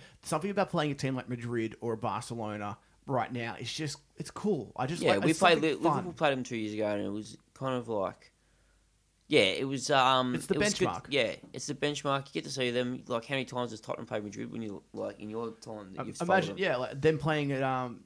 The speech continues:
Speaker 1: you know, them playing at Wembley Stadium in the, in the return fixture. They'll be playing them, like, that's pretty cool. Spurs
Speaker 2: Yeah.
Speaker 1: playing at Bernabeu.
Speaker 2: And you have a chance to maybe not necessarily get the result, but, uh, not harshing,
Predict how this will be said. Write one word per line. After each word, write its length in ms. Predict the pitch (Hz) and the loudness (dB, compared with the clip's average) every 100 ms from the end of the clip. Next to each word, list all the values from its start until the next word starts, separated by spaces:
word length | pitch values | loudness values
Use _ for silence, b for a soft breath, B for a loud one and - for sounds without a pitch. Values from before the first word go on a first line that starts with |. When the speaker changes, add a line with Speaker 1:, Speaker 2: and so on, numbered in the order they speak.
| _ | _
Speaker 1:
you 80 | 139 | -6
know, 60 | 123 | -4
them 140 | 135 | -4
playing 220 | 127 135 | -2 -4
at 40 | 127 | 0
Wembley 240 | 135 127 | 0 -2
Stadium 580 | 120 127 127 131 120 120 - | -4 -4 -2 -2 -4 -8 -14
in 180 | - 127 | -8 -4
the, 100 | 127 131 | -4 -2
in 80 | 131 | -4
the 60 | 123 | -4
return 320 | - 123 120 | -4 -4 -2
fixture. 320 | - 139 135 | -4 -4 -4
They'll 160 | 123 117 | -2 -4
be 80 | |
playing 300 | 117 131 120 | -2 -4 -4
them, 120 | 117 110 | -4 -6
like, 140 | 113 | -6
that's 140 | 127 - | -6 -6
pretty 200 | 156 110 | -4 -4
cool. 300 | - 123 135 | -2 0 0
Spurs 260 | - 135 | 0 2
Speaker 2:
Yeah. 60 | 120 | 2
Speaker 1:
playing 160 | 131 | 0
at 80 | 123 | -2
Bernabeu. 500 | 120 120 113 117 131 | -2 0 0 0 2
Speaker 2:
And 100 | 123 | 6
you 40 | 208 | 6
have 100 | 233 | 6
a 40 | |
chance 320 | - 190 165 160 | 4 2 2 2
to 120 | 147 | 2
maybe 320 | 135 131 127 | 4 4 4
not 200 | 123 113 | 0 -2
necessarily 500 | 120 - - 127 120 | -6 -6 -2 0 0
get 160 | 107 - | -2 -4
the 60 | |
result, 400 | 110 104 113 104 | -6 0 0 2
but, 180 | 107 71 | 0 0
uh, 80 | 101 | -2
not 260 | 117 117 - | -2 -4 -6
harshing, 680 | - 110 113 - 107 104 | -4 -2 -2 -6 -8 -10